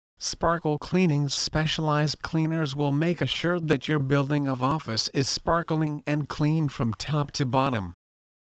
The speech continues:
Benefits. Peace of mind, savings, impressive first looks, health and safety in the workplace. It is not only a replication of the level of proficiency of the company,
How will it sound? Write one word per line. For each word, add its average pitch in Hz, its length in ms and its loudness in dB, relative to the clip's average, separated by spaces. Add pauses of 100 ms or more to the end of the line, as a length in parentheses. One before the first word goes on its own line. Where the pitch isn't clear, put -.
(200)
Benefits. 160 920 -2 (680)
Peace 202 320 -2
of 123 100 0
mind, 139 360 2
savings, 135 540 0
impressive 139 600 -2
first 160 340 -2
looks, 151 280 -2
health 147 420 -2
and 147 180 0
safety 160 420 -2
in 120 220 -2
the 110 100 0
workplace. 110 920 -2 (680)
It 156 180 2
is 139 180 2
not 175 340 0
only 180 360 2
a 131 80 2
replication 135 800 -2
of 123 200 -8
the 127 120 2
level 135 420 0
of 139 140 -4
proficiency 147 880 0
of 123 120 -2
the 131 120 -4
company, 127 640 -2